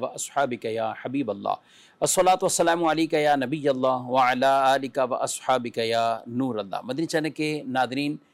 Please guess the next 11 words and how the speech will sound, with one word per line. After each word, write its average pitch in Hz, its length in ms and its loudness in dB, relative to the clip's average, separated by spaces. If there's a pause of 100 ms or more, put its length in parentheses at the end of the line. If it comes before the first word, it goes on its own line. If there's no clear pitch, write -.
(400)
پروگرام 139 480 6
ہے 147 200 4
دارالافتاء 131 680 2
اہل 120 200 -2
سنت، 131 440 -4
اس - 160 -8
میں 127 100 0
آپ 113 220 0
کو 120 200 -2
خوش - 280 -6
آمدید 120 340 -2